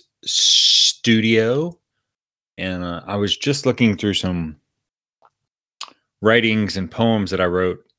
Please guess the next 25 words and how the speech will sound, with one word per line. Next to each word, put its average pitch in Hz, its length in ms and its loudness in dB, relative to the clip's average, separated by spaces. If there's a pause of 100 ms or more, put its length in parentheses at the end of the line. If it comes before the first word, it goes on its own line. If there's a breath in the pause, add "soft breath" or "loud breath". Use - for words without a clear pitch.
(200)
when 98 140 -8
I 87 80 -8
first - 300 -4
got 90 180 -4
clean, 98 460 -4
and 87 120 -6
I 87 60 -6
was 87 160 -8
trying 120 240 -2
to 95 60 -4
think - 260 -8
back 101 260 0
to - 80 -14
that 85 240 -6
time. 92 540 0 (1080 soft breath)
And, 95 280 2
um, 82 380 0 (1000)
man, 98 480 0 (2250)
it 120 60 -4
was 110 140 -4
so 110 340 2
long 110 280 2
ago. 85 380 -6
I 98 80 -8
mean, 92 500 -4